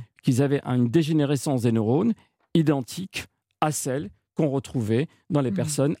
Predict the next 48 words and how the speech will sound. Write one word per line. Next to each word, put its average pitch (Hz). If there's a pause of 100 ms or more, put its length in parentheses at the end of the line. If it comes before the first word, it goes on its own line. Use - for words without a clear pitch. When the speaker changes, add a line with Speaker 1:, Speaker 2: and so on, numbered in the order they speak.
Speaker 1:
atteintes 143
de 127
maladie, 113
de 123
la 117
maladie 123
d'Alzheimer. 110
Speaker 2:
Donc 131
prendre -
Speaker 1:
Donc, 170
Speaker 2:
soin 349
de 208
ses 208
dents, 220
c'est -
prendre -
soin -
de 151
Speaker 1:
mais -
Speaker 2:
sa 190
Speaker 1:
c'est, -
Speaker 2:
santé 226
Speaker 1:
c'est -
essen-, 196
Speaker 2:
cognitive 247
même, 170
Speaker 1:
c'est 165
Speaker 2:
hein, -
Speaker 1:
essentiel. 185
Speaker 2:
ouais. 113 (300)
Speaker 1:
Et 151
là, 196
on 214
fait 156
peut-être 156
pas 180 (100)
trop 208
atten-, 165 (240)
attention 160
dans 135
les 117
ehpad, 220 (260)
et -
il 131
faut 120
être -
extrêmement 147
vigilant. 127